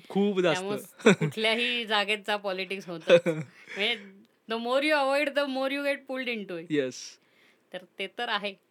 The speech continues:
Speaker 2: त्या, मग त्या, त्या लेव्हलवरती अमेरिकन्सची at least ब्लंट ऑनेस्टी बरी वाटते कधी-कधी.
Speaker 1: हो, आणि त्यांच्या इथे, म्हणजे, त्यांच्या एम्प्लॉईला जसं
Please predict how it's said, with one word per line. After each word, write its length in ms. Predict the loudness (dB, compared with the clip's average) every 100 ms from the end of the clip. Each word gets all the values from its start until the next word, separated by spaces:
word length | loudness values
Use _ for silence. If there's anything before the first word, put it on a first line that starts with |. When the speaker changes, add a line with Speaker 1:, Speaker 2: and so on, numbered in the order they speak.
| _ _ -18 -18 -20 _
Speaker 2:
त्या, 280 | -4 -2 -2
मग 140 | -4
त्या, 200 | -4 -4
त्या 320 | -4 -2 0 0
लेव्हलवरती 540 | 0 0 -2 -2 -2
अमेरिकन्सची 720 | -2 -2 -6 -6 -8 -8 -4
at 160 | -4 -4
least 200 | -6 -10
ब्लंट 360 | -6 -4 -4 -4
ऑनेस्टी 680 | -4 -4 -8 -10 -10 -10 -8
बरी 260 | -6 -4
वाटते 320 | -4 -6 -8 -8
कधी-कधी. 420 | -8 -8 -10 -6
Speaker 1:
हो, 320 | -2 0 -2 -2
आणि 180 | 2
त्यांच्या 300 | 4 4 6
इथे, 360 | 6 8 10 8
म्हणजे, 280 | 6 4 4
त्यांच्या 360 | 4 2 4
एम्प्लॉईला 400 | 2 2 2 4
जसं 220 | 2 2